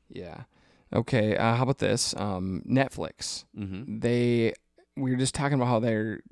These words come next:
Speaker 1: gonna be lacking on shows. Well, one of the shows coming is gonna be by the creators of The Crown, and
Speaker 2: Yeah.
Speaker 1: it's going to be a Kennedy show.
Speaker 2: Right.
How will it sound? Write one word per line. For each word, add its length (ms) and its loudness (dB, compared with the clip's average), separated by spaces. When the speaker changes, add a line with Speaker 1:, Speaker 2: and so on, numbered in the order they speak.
Speaker 1:
gonna 160 4
be 160 6
lacking 420 2
on 140 6
shows. 380 2
Well, 140 4
one 140 6
of 60 6
the 60 4
shows 260 2
coming 480 0
is 180 4
gonna 160 8
be 400 6
by 160 2
the 60 2
creators 420 6
of 100 4
The 60 2
Crown, 540 0
and 220 -4
Speaker 2:
Yeah. 60 0
Speaker 1:
it's 120 -4
going 220 -2
to 120 -8
be 360 0
a 360 -6
Kennedy 480 0
show. 180 -8
Speaker 2:
Right. 360 -8